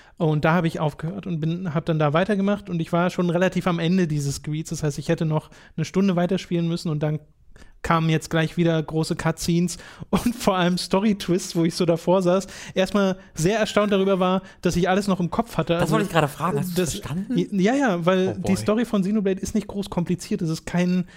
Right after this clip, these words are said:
Speaker 1: kein Kingdom Hearts oder so, kein, kein klassisches
Speaker 2: Das war,
Speaker 1: J R P G,
Speaker 2: ja, ja.
Speaker 1: das so mega kompliziert wird mit irgendwie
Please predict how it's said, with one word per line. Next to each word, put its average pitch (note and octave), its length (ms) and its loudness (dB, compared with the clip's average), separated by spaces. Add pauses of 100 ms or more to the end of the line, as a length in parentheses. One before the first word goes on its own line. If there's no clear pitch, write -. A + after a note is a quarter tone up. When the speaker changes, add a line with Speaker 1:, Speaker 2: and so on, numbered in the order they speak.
(180)
Speaker 1:
kein E3+ 680 0
Kingdom G3 380 2
Hearts D#3 240 0
oder D#3 180 2
so, D#3 220 0
kein, E3 300 -2 (220)
kein E3 200 0
klassisches F3 460 0
Speaker 2:
Das D3 140 0
war, F3+ 40 2
Speaker 1:
J F3+ 60 2
R F#3 100 2
P C3 100 -2
G, F3 40 2
Speaker 2:
ja, E3+ 160 -2
ja. F3 80 0
Speaker 1:
das E3+ 160 -2
so F3+ 80 -2
mega E3+ 380 2 (560)
kompliziert F3+ 760 0
wird E3 140 2
mit D#3+ 160 -2
irgendwie E3 220 0